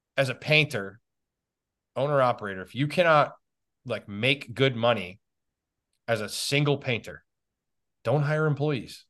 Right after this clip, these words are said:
Employees reduce efficiency, right? Y-, you're, I think that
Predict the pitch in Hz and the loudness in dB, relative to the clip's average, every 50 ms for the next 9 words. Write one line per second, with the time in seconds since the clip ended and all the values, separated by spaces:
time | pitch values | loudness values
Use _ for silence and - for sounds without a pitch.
0 | _ _ _ _ _ _ _ _ _ _ _ _ _ - 139 135 - 170 208 247 | _ _ _ _ _ _ _ _ _ _ _ _ _ -6 -6 -2 0 2 4 4
1 | 247 208 147 135 127 139 131 - - - 139 160 151 - 120 - - 107 - - | 4 2 2 2 2 2 0 0 2 2 2 2 2 0 -4 -6 -6 -6 -8 -8
2 | 82 - - - _ _ _ _ _ _ _ _ _ _ _ _ _ _ _ _ | -12 -16 -18 -20 _ _ _ _ _ _ _ _ _ _ _ _ _ _ _ _
3 | _ _ _ _ - 110 117 117 - - - _ _ _ _ _ _ _ _ _ | _ _ _ _ -2 0 0 0 -2 -6 -16 _ _ _ _ _ _ _ _ _
4 | _ _ _ _ - 135 147 - - 127 143 147 151 139 117 - - _ - - | _ _ _ _ -8 -8 -8 -6 -6 0 2 2 2 2 0 -6 -14 _ -20 -20
5 | - _ _ _ - - 147 143 - 165 156 151 170 156 143 - - | -20 _ _ _ -2 0 2 4 4 2 4 6 8 8 8 6 4